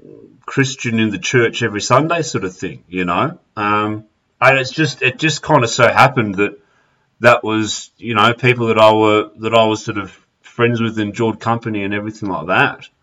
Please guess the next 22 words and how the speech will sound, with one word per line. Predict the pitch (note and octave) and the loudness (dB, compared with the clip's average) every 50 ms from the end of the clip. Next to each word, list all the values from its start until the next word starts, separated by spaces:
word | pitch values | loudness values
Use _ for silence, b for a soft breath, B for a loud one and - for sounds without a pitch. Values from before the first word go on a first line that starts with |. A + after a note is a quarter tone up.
| _ | _
Um, | - G#2 G2 G2 G2 G2 G2 G2 G2+ - _ _ _ _ _ _ _ _ _ _ _ _ _ _ | -4 -2 0 0 0 0 -2 -4 -8 -12 _ _ _ _ _ _ _ _ _ _ _ _ _ _
so | - - - B2 A#2+ A#2 A2 | -20 -6 2 4 4 4 6
whilst | A2 G2 G#2 B2+ B2+ - - - - - | 6 6 6 6 6 2 -4 -12 -6 -2
I, | A2 A2+ A2 A2+ A2 G#2+ G2+ | 0 2 4 4 2 2 2
uh, | G2 F#2+ F#2+ F#2+ - - - G#2 G#2+ G#2+ - | 0 0 0 -2 -4 -6 -6 -6 -6 -6 -2
I, | A2 A2 A2+ | 0 0 0
I'm | A2+ A2 | 0 -2
sort | A2+ - A2 G2 | -6 -8 -10 -10
of | F2+ | -10
the | F2+ F2 | -12 -12
first | - - G#2+ G#2 G2+ - - | -6 -4 -4 -4 -4 -8 -10
to | - F#2+ | -10 -10
admit | F#2 F#2 G2+ A2 G#2+ - _ _ | -8 -4 -4 -4 -4 -4 _ _
that, | G2 F#2+ F#2 - _ _ _ _ _ _ _ _ _ _ _ _ _ _ _ _ _ _ - | -10 -10 -10 -12 _ _ _ _ _ _ _ _ _ _ _ _ _ _ _ _ _ _ -10
uh, | F#2 F2+ F2+ F2 F2 F2 E2+ E2+ D2 - - - - - - - | -8 -6 -6 -6 -6 -6 -8 -8 -12 -14 -16 -18 -18 -20 -20 -20
uh, | - - - - - - - - - - - - G1+ G1+ - - _ _ _ _ _ _ _ _ _ - - - - _ - - | -20 -20 -20 -20 -20 -20 -20 -20 -20 -20 -20 -20 -20 -20 -20 -20 _ _ _ _ _ _ _ _ _ -20 -20 -20 -20 _ -8 -6
I | G#2+ G#2 G2+ | -4 -2 -2
went | G2+ G2+ G2+ F#2+ - | -2 -4 -4 -6 -8
completely | - A#2 G2+ F2+ - - - - - G#2 G2 | -10 -8 -8 -8 -4 0 0 2 2 0 -2
wild | G2 F#2+ F2+ F#2 G#2 G#2+ G#2+ A2+ G#2 G2 F#2+ F#2 F#2+ | -4 -2 0 2 2 4 4 4 4 2 0 0 -2
on | F#2+ F#2+ F#2 F#2 | -4 -4 -4 -2
the | F2+ F2+ F2+ F2+ F2+ F2 F2 | 0 2 2 2 2 -2 -4